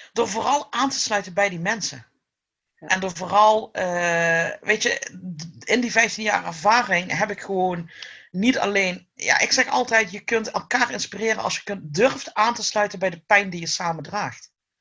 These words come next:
Speaker 1: En uiteindelijk is het niet krijgen van grip en vat op deze doelgroep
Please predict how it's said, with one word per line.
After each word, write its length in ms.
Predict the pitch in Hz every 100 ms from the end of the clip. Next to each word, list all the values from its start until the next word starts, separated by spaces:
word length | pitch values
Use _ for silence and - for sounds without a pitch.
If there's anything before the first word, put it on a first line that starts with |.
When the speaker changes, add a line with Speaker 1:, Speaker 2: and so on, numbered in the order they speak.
| _ _ _ _ _ _ -
Speaker 1:
En 220 | 196 190
uiteindelijk 1040 | - 180 - 208 262 226 170 147 185 - -
is 300 | 202 190 -
het 340 | - 175 - - 151 147
niet 560 | 156 175 185 254 269 -
krijgen 420 | - - 208 190 175
van 140 | 175
grip 320 | 160 202 220
en 160 | - 170
vat 220 | 165 196
op 120 | 185
deze 260 | 185 185 170
doelgroep 580 | 190 226 - 165 170